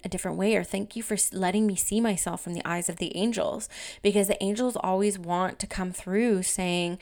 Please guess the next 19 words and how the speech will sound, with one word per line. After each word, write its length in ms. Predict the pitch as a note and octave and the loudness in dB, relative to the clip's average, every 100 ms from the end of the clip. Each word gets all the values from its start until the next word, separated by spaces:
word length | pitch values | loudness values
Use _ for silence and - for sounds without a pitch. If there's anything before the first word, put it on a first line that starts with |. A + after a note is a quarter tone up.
| - - - | -12 -14 -4
"You're 120 | F#3+ | -2
perfect. 680 | - G3 A#3+ - - - - | 0 0 0 -4 -6 -10 -8
You 280 | F#3 G#3+ A3 | 2 6 8
are 200 | F3+ - | 6 4
absolutely 960 | G3 A3 A#3+ - A3+ G3 G3 G3+ F#3+ F#3+ | 0 0 -2 -2 -2 0 -2 -2 -4 -6
perfect. 520 | - F3+ F3 E3 F3+ | -4 -2 -2 -4 -2
You 180 | G3 - | -4 -2
are 220 | - - - - - F#3+ | -4 -6 -10 -18 -14 -4
beautiful 560 | F#3+ G3+ C#4 C#4+ A#3+ | 2 4 4 2 0
inside 420 | - F#3+ F3+ F3+ | 0 -2 -2 -2
and 120 | E3+ - | -2 -2
out, 260 | F3 E3+ | -2 -2
and 140 | - F3 | -2 -2
you 140 | G3 | 0
are 80 | A3+ | -2
created 580 | A3 F3+ E3+ F#3+ F3 E3+ | -2 -4 0 2 0 0
of 140 | F3+ F3 | -4 -2
the 80 | |
same 460 | F3+ - F3+ G3 F#3+ | -2 0 2 2 0